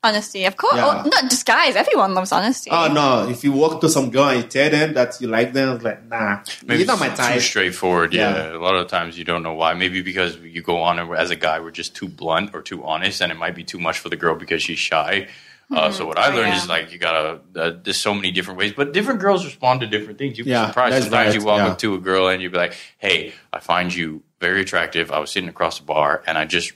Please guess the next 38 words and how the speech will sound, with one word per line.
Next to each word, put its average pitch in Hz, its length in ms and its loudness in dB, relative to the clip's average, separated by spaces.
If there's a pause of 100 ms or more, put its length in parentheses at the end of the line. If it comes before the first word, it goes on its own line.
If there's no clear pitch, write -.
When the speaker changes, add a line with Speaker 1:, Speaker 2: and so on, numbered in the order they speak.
Speaker 3:
wondered 78 400 -2
if 71 280 -6 (300)
I 82 80 -4
could 71 260 -14
get 76 240 -4
your 76 80 -4
contacts 73 560 -2
one 76 220 -8
way 78 80 -4
or - 100 0
another, 76 180 -10
and 78 120 -10
we 78 80 -20
could - 200 -20
get 85 160 -4
to - 80 -12
know 113 140 2
each 90 140 -8
other 78 100 -14
a 80 60 -20
little, 80 180 -20
maybe 80 280 -4
over 82 180 0
a 85 60 -8
drink 87 320 -2
or 78 120 -14
some, - 280 -12
uh, - 60 -2
Speaker 2:
I - 160 0
actually 208 200 0
Speaker 3:
coffee." 180 100 -2
Speaker 2:
have 170 100 0
a 127 60 0
fun 131 220 0
stories 98 460 0
though 90 220 -8
about 101 440 0
this 101 400 0